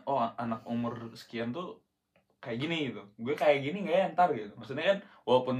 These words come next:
beda ya, maksudnya tiap orang-orang juga beda gitu kan. Cuman kan lu pasti ada lah.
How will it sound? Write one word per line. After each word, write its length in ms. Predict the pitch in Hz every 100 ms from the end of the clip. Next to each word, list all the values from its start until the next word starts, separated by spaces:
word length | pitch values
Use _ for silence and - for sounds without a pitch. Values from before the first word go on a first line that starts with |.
| 131
beda 240 | 123 117 151
ya, 120 | 107
maksudnya 240 | 101 123
tiap 140 | 120 -
orang-orang 340 | 110 110 131
juga 160 | 147 110
beda 300 | 101 117 117
gitu 160 | 95 92
kan. 140 | 107 117 _ _ _ _
Cuman 200 | - 139
kan 140 | 151 196
lu 120 | 196
pasti 280 | 180 175 135
ada 260 | 123 127 147
lah. 160 | 104